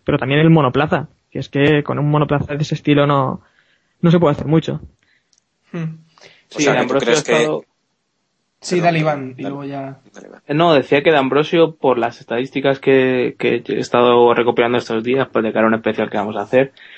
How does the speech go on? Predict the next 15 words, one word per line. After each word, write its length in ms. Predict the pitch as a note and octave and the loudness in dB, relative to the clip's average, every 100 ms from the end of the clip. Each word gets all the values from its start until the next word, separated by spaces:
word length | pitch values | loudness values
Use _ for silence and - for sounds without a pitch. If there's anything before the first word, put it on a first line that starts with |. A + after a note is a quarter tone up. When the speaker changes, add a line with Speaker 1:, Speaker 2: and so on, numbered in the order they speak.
| - - - | -18 -10 0
Speaker 4:
eh, 360 | A2+ G#2+ G#2+ | 2 4 2
en 80 | G#2+ | 2
Vox 160 | A2 - | 0 0
G 140 | G#2+ | 0
P 140 | B2 A#2+ | 4 4
y 40 | |
demás, 400 | A2 A#2 D3 E3 - | 4 2 0 -2 -2
autobombo, 640 | A2+ A2+ A2+ B2 D3+ - _ _ B2+ | 0 2 2 4 2 0 _ _ 0
eh, 140 | C3 | 2
<laughs> 1080 | A#2+ F#3 F3 G#3+ F#3 D#3+ D3 - D#3+ - - | 2 2 2 2 -2 -4 -12 -8 -8 -8 -2
eh, 500 | C3 A#2+ A#2+ A#2 A#2+ B2 | 2 4 6 4 4 2
no, 280 | C3+ A#2+ | 2 4
eh, 300 | A2+ A2 A2 A2+ | 2 0 -2 -4
en 60 | |
serio, 360 | A2+ A#2+ A2+ | -4 -4 -4